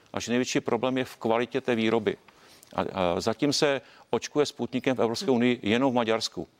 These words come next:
Speaker 1: nikde jinde.
Speaker 2: Hm.
Speaker 1: A ostatní země, které o tom přemýšlejí, si to chtějí vyrábět doma. Ale taky to podmiňují tím schválením. Takže neříkejme, že názor prezidenta Zemana je stejný,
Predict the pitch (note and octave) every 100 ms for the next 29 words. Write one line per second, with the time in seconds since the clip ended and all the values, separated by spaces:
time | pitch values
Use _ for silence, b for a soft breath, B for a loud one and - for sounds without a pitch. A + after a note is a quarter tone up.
0 | - G#2+ A#2 B2 A#2 G#2 F2+ F2+ C#3 B
1 | - G2+ - C3 D3 C3 B2 C3 B2 C3+
2 | B2+ C#3 - A2+ A2 - A2 G#2 - -
3 | - B2 A#2 A#2+ A#2+ C3 A#2 D#3+ - -
4 | _ _ B B B - G2+ - E3 D3+
5 | - G#2 A2 G#2+ G#2 G#2 - G2 F2+ F2
6 | E2 D#2+ B B B A2 A#2 - B F#2+
7 | G#2 C#3 D#3 D3 C#3 D3 D3+ C3 A#2 A#2
8 | B2 B2 A#2+ C3+ A#2+ A2+ G#2+ G#2+ A#2+ B2+
9 | C3 A2+ - A2 A2+ A#2 B2